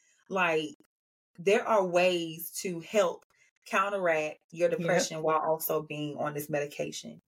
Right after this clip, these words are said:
Speaker 1: So I decided to tell my O B, like, "Okay, I'm gonna move forward with the medication. What do I have to do?" So got on the medication, and so far,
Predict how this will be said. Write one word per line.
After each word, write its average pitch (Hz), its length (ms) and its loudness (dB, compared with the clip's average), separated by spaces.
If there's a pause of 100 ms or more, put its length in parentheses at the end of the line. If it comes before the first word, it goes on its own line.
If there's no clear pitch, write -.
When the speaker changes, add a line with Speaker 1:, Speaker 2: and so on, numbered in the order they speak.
(420)
Speaker 1:
So 180 640 2 (460)
I 170 120 2
decided 170 360 -4
to 170 80 -12
tell 165 280 -2
my 170 180 -2
O 165 180 2
B, 160 220 -6
like, 151 140 0
"Okay, 156 200 -2
I'm 156 80 -2
gonna 151 120 -6
move 160 220 -2
forward 156 220 2
with 160 100 -4
the 160 60 -8
medication. 160 600 -4
What 160 120 2
do 156 80 2
I 151 60 -2
have 156 160 -8
to 160 60 -12
do?" 151 300 -6 (380)
So 160 160 -2
got 175 180 4
on 196 60 -2
the 190 80 -4
medication, 175 800 -6 (440)
and 175 500 0 (160)
so 214 380 2
far, 180 640 2